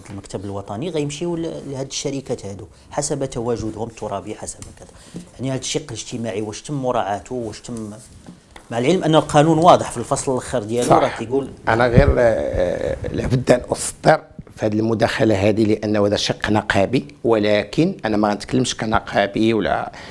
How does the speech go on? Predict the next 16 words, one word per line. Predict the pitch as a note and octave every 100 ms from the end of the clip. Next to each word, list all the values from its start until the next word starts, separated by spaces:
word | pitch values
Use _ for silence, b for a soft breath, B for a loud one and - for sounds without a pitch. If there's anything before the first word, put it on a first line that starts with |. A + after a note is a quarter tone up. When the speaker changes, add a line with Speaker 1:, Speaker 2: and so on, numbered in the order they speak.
| B -
Speaker 2:
ولكن | A#2+ C#3
غنتكلم | A2+ G#2+ - B2 D3+ D3 - -
من | A#2+ A#2+
باب | C#3+ C#3+ - C3
قراءتي | B2+ C#3 C3+ - A#2+
للقانون | B2+ A2+ - B2 A#2 B2+ C3 A2
Speaker 1:
كمهتم | - F3+
Speaker 2:
وكسياسي. | E3 B2+ C3 F3 C3
Speaker 1:
بهذا | C3+ B2
القانون. | G#2+ C3+ A2+
Speaker 2:
صح، | G2+ F#2 E2+
باش | F#2+ A#2 -
ن-، | A#2+ A2+ G2+ G2 - -
حتى | - - - C#3
تكون | - C#3 - C3 B2
Speaker 1:
كل | A#2+ D#4 -